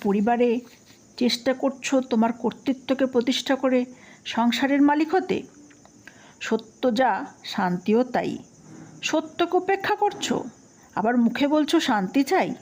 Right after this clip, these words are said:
এ কি প্রবঞ্চনা? বাবা বলছেন, ভক্তি বিশ্বাস নিয়ে এগিয়ে চলো, তোরা যে আমার সন্তান, তোদের বাধা দেবে কে?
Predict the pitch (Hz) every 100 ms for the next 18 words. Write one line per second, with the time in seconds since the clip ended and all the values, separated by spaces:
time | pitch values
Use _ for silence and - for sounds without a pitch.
0 | - - - - - - 285 403 277 202
1 | 202 190 214 170 131 185 - - 220 202
2 | 208 202 208 - 247 233 220 - - 185
3 | 190 - 196 196 - 208 190 240 214 196
4 | 202 220 226 214 233 311 - - - -
5 | - - - 294 302 320 311 247 277 -
6 | 233 208 202 226 190 220 - - 233 254
7 | 233 180 175 220 233 233 269 262 240 185